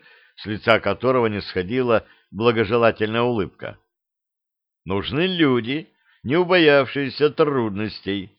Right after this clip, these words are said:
Награда будет соответствующая. Это задаток, чтобы лишних вопросов не задавали. Наймешь не менее четырех человек. Да, четырех будет достаточно.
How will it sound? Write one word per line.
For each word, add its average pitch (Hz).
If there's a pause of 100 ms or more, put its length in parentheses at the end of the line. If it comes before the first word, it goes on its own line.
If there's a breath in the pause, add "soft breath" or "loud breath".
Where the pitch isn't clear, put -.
(440)
Награда 117
будет 87
соответствующая. 113 (560)
Это 160
задаток, 135 (500 soft breath)
чтобы 113
лишних 117
вопросов 110
не 123
задавали. 127 (760)
Наймешь 139
не 123
менее 160
четырех 127
человек. 98 (720)
Да, 120
четырех 139
будет 139
достаточно. 80